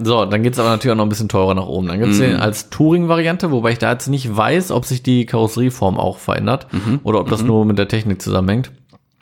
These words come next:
Speaker 1: Ich glaube eher Letzteres, also nur Technik,
Speaker 2: Mhm, mhm.
Speaker 1: weil ich habe keine andere Bauform irgendwie gefunden. Also, gehen wir mal davon aus,
Speaker 2: Ja, ja, ja.
Speaker 1: gleiche Form, Limousine, fertig. Grand Touring. Äh, Touring-Variante.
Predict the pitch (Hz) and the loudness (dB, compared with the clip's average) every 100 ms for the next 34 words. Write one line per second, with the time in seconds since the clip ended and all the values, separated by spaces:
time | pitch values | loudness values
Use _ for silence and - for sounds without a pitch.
0 | - - - 104 110 110 101 110 120 123 | -20 -16 -4 0 2 2 2 2 2 0
1 | - _ _ _ _ - 110 - 123 123 | -6 _ _ _ _ -2 -2 -2 -2 0
2 | 104 107 101 98 120 120 110 104 104 101 | 0 0 0 0 -2 2 2 2 2 0
3 | 104 98 110 - 117 113 107 107 104 104 | 2 0 -2 -2 -2 0 0 0 2 0
4 | 104 104 95 98 92 95 - 101 92 - | 2 0 2 2 2 0 0 0 0 -2
5 | - _ - - - 85 - - 101 101 | -12 _ -20 -10 -8 -6 -10 -8 -2 0
6 | 101 95 85 95 95 85 82 - - 95 | 0 -2 -2 0 2 2 0 -2 -2 -2
7 | 95 - 98 98 95 98 95 98 92 92 | -4 0 2 4 2 2 2 2 0 -2
8 | - - - _ _ - - - - 123 | -8 -10 -16 _ _ -20 -20 -20 -6 -2
9 | 156 160 170 147 92 85 - _ _ _ | -2 2 2 2 0 -8 -18 _ _ _
10 | - _ _ _ - 143 156 147 131 165 | -20 _ _ _ -6 -2 2 0 2 4
11 | 135 101 90 87 - | 4 2 0 -4 -10